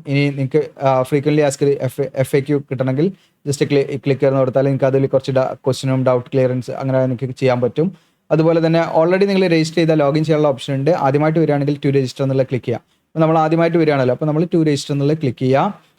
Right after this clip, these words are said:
അപ്പോൾ അവിടെ എന്ത് ചെയ്യും, നമുക്ക് രജിസ്ട്രേഷൻ ഫോം അവിടെ ഓപ്പൺ ആയി വരും. അപ്പോൾ ഇത് നമ്മൾ അങ്ങനെ ചെയ്ത് പോയാൽ മതി. അപ്പോൾ ഇതിൻ്റെ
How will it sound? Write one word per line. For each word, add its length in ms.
അപ്പോൾ 140
അവിടെ 140
എന്ത് 120
ചെയ്യും, 240
നമുക്ക് 240
രജിസ്ട്രേഷൻ 460
ഫോം 200
അവിടെ 200
ഓപ്പൺ 220
ആയി 100
വരും. 140
അപ്പോൾ 160
ഇത് 140
നമ്മൾ 200
അങ്ങനെ 200
ചെയ്ത് 180
പോയാൽ 240
മതി. 160
അപ്പോൾ 140
ഇതിൻ്റെ 160